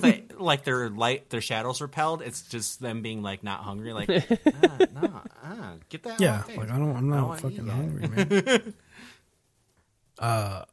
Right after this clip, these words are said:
Speaker 3: I, yeah, I don't know. I, eh, I think this could get good. I think the first five episodes are rough. I think, which is weird because in most anime, you're like, the first five need to be good to keep me
Speaker 1: It's also
Speaker 3: invested,
Speaker 1: what, like, gets
Speaker 3: right?
Speaker 1: me, like, a,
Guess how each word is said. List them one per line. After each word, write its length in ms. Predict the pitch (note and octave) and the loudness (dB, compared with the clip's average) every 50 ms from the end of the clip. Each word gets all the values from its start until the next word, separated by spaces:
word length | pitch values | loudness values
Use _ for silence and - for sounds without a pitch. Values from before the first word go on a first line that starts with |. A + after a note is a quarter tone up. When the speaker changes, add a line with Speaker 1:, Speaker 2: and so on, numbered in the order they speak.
| _ _ _ _ _ _ _ _ _ _ _ _ _ _ - - | _ _ _ _ _ _ _ _ _ _ _ _ _ _ -10 -8
Speaker 3:
I, 120 | C#3+ C#3+ - | -8 -6 -4
yeah, 240 | C#3 C#3 C#3+ C3 B2 A#2+ | -4 -4 -4 -2 -2 -2
I 20 | |
don't 120 | B2+ B2 B2 | -2 0 0
know. 120 | A#2+ A#2+ - - - _ _ _ C#3 | -2 -2 -4 -6 -12 _ _ _ -4
I, 120 | C#3+ - - - - - - - - - _ - - - _ _ _ _ - - | -4 -4 -4 -8 -18 -20 -20 -20 -20 -20 _ -20 -20 -20 _ _ _ _ -4 -2
eh, 220 | F3+ F3 E3 E3+ - - - - - - - - - - - - _ _ _ _ _ _ _ _ _ _ _ - - - | 0 0 0 0 0 -2 -4 -6 -8 -10 -12 -14 -16 -18 -20 -20 _ _ _ _ _ _ _ _ _ _ _ -16 -2 2
I 120 | D#3+ F#3+ | 2 4
think 260 | F#3+ - A3+ A3 - - | 6 6 6 6 6 6
this 180 | G3+ F#3 - | 6 6 6
could 180 | - - F3+ E3 | 6 4 6 6
get 180 | D#3+ D3+ C#3 A#2+ | 6 6 4 4
good. 200 | B2+ B2 B2+ - | 4 2 4 4
I 120 | - C3 | 2 4
think 180 | B2+ F#3 F#3 - | 6 6 6 6
the 80 | F3+ | 6
first 320 | C#3 - - D3 C#3 - - | 6 6 8 6 6 6 8
five 160 | D3 B2+ B2 | 8 8 8
episodes 440 | A#2+ A2 - G#2+ - G#2+ G#2 G#2+ G#2 | 6 4 4 2 0 0 -2 -4 -4
are 60 | F#2 | -6
rough. 420 | F2+ F2 - - - - - - - _ _ _ _ _ _ _ _ _ _ _ _ _ _ _ _ | -6 -8 -10 -10 -10 -10 -12 -14 -16 _ _ _ _ _ _ _ _ _ _ _ _ _ _ _ _
I 100 | - A2 G#2+ | -6 -4 -2
think, 420 | - B2 A#2 A2 - - - - _ - _ _ _ _ _ - - - | -2 -2 -2 -2 -4 -8 -14 -16 _ -20 _ _ _ _ _ -20 0 6
which 200 | - G3+ G#3+ - | 8 8 10 10
is 140 | C4 G3+ D#3 | 8 8 8
weird 360 | C3+ D3 E3+ G#3 B3+ C#4 A3 | 8 8 8 10 10 10 8
because 340 | - A3 F3+ - G3+ G3 F3 F#3+ | 6 4 6 8 8 10 10 10
in 100 | F3+ E3 | 10 10
most 300 | D#3 E3+ F#3+ - - - | 10 10 8 8 6 4
anime, 300 | C3 C#3 D3 D#3 E3 E3+ | 4 4 4 4 4 4
you're 280 | E3 E3 D3+ C#3+ C#3 | 4 4 4 2 2
like, 320 | C3+ C3 B2+ B2 A2+ - - | 2 2 2 2 0 0 0
the 100 | C3+ B2 | 0 0
first 360 | - - C4 C#4 - - - | 2 4 6 8 8 8 8
five 420 | - - F3 E3+ E3 D3+ C#3 B2 | 6 6 8 8 8 8 6 6
need 200 | B2+ C3+ C3 A#2 | 6 4 4 4
to 40 | A#2+ | 2
be 140 | G#2+ A2 G#2+ | 0 -2 -4
good 440 | G#2 - - A#2 A2 G2 F#2 G#2 - | -4 -2 0 0 0 -2 -4 -6 -8
to 80 | - A#2+ | -8 -6
keep 260 | - - C3+ A#2 - | -4 -6 -6 -4 -4
me 80 | B2+ B2 | -2 -2
Speaker 1:
It's 60 | A#2 A#2 | 0 0
also 180 | F#3 G#2 A2+ | 0 0 0
Speaker 3:
invested, 160 | A2 E3 B2 A#2+ | -2 0 0 0
Speaker 1:
what, 180 | A#2+ A#2 A2 | -2 -2 -4
like, 180 | A2 G#2 G2 F2 | -4 -6 -8 -8
gets 200 | - G#2+ - G#2 | -6 -6 -4 -2
Speaker 3:
right? 140 | G#2+ A2 G#2+ | -2 -2 -2
Speaker 1:
me, 80 | G2 F#2+ | -4 -6
like, 240 | F2+ F2+ F2 - - - | -8 -10 -12 -14 -16 -14
a, 220 | F#2+ F#2+ F#2 | -12 -12 -12